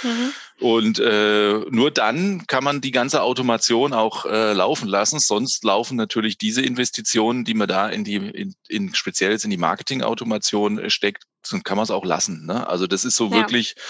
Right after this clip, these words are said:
Speaker 2: der erste Schritt. Ich muss erst mal schauen, wie sind denn überhaupt meine Stammdaten? Äh, kann ich denn Kampagnen fahren, sowohl im Bestand, kann ich im Cross-Sell irgendwas an den Bestand kommunizieren?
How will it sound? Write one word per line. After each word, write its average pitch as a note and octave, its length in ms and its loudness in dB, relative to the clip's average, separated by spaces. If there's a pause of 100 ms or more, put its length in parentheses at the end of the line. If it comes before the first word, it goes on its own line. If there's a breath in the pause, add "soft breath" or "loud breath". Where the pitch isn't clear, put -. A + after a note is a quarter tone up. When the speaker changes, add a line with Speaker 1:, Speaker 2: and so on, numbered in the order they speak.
(320 loud breath)
Speaker 2:
der G#2 120 2
erste A2+ 320 2
Schritt. B2 340 0
Ich G#2+ 160 -6
muss A2+ 160 2
erst A2+ 220 0
mal A2 120 2
schauen, A2 460 2 (300 loud breath)
wie G2 100 -2
sind A#2+ 220 0
denn B2 100 2
überhaupt G#2 420 0
meine G2 220 0
Stammdaten? A#2 880 0
Äh, G2 440 0 (340)
kann G2 200 0
ich C3 140 -4
denn A2+ 180 0
Kampagnen G2 520 -2
fahren, A2 580 -2
sowohl G2+ 420 -4
im G#2+ 100 -4
Bestand, A2+ 560 -2
kann G#2 160 0
ich A2+ 160 -4
im G#2 140 -6
Cross-Sell G#2 460 0
irgendwas G2 440 0
an G2+ 120 -6
den F#2+ 140 -6
Bestand G2+ 440 -2
kommunizieren? A2 800 0